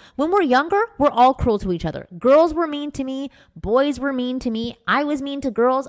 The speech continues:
I was mean to boys. We're all assholes when we're younger. Like, if we mean it or if we don't mean it, we've hurt somebody at some point.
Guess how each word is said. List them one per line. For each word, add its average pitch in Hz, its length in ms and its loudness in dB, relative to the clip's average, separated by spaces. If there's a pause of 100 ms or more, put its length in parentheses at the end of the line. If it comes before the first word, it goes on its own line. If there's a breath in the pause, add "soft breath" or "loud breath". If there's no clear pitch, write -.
I 247 160 0
was 277 120 -4
mean 262 200 -6
to 202 80 -4
boys. 220 260 0 (260 soft breath)
We're 285 200 -2
all 330 280 4
assholes 240 520 0
when 175 100 -4
we're 165 120 -4
younger. 147 440 -8 (240)
Like, 185 240 -6 (300)
if 185 100 -6
we 196 140 -2
mean 247 180 -6
it 311 100 -4
or 240 60 -2
if 214 80 -6
we 226 80 -2
don't 214 240 0
mean 262 180 -6
it, 294 140 -8
we've 202 140 -4
hurt - 280 -4
somebody 151 540 -6
at 160 160 -8
some 143 180 -10
point. - 300 -8